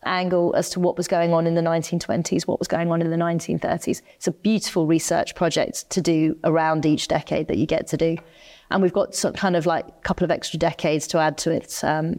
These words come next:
this time. So it will be, uh, last time it was, like, ten, this time it will be, like, twelve,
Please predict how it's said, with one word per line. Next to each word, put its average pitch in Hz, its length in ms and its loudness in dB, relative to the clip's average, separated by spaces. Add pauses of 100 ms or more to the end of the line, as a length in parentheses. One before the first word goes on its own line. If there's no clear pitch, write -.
(120)
this - 220 -2
time. 143 340 0
So 165 240 0
it - 60 0
will 156 100 0
be, 160 200 2
uh, 160 240 0 (680)
last 170 240 0
time 165 160 0
it 143 60 0
was, 156 120 -4
like, 151 220 0
ten, 156 520 -2
this - 180 -4
time - 200 -2
it - 20 0
will - 80 -2
be, - 100 -4
like, - 200 -6
twelve, - 640 -2